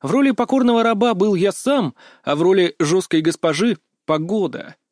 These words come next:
Только вместо плетки огромная и тяжелая сумка с макулатурой.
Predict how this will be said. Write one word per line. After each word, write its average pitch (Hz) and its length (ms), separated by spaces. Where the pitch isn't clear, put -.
Только 160 400
вместо 160 360
плетки 185 340
огромная 143 600
и 147 180
тяжелая 151 560
сумка 151 340
с - 80
макулатурой. 143 840